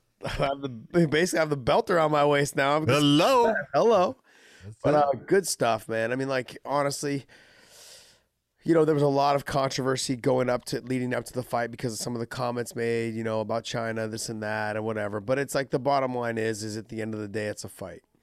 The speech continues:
Speaker 1: And they're gonna get in the cage and they're gonna fight. And when they do,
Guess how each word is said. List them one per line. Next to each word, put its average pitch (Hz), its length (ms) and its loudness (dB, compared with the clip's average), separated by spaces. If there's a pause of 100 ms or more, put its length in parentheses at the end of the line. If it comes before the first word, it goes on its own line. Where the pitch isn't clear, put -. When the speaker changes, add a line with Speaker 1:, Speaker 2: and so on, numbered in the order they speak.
(220)
Speaker 1:
And 107 100 -8
they're 107 80 -4
gonna 104 140 -4
get 110 120 -6
in 120 60 -8
the 131 80 -8
cage 113 420 -2
and 107 120 -8
they're 104 100 -4
gonna 104 160 -6
fight. 95 440 -12
And 107 120 -10
when 110 100 -6
they 113 120 -4
do, 113 420 -4